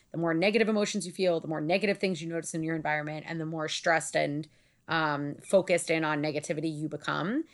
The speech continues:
So when you have an impact on followers to promote those kinds of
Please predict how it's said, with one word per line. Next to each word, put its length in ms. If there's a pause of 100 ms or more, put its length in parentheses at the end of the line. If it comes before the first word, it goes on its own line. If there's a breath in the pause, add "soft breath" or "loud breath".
(160 soft breath)
So 720
when 320
you 80
have 160
an 40
impact 300
on 140
followers 600
to 100
promote 420
those 180
kinds 220
of 80